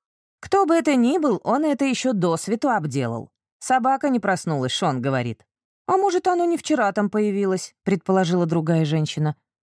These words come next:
"Подложили пищок свежим, чтоб уж на месте протух".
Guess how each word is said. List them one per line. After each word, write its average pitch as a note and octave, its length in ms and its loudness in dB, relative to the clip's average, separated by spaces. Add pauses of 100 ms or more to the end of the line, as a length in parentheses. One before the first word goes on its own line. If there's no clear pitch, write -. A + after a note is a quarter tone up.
(100)
"Подложили C4 540 2
пищок G#3 360 -2
свежим, A#3+ 540 0 (200)
чтоб - 260 -2
уж F#3 120 2
на E3+ 120 2
месте F3 320 0
протух". B3 520 -2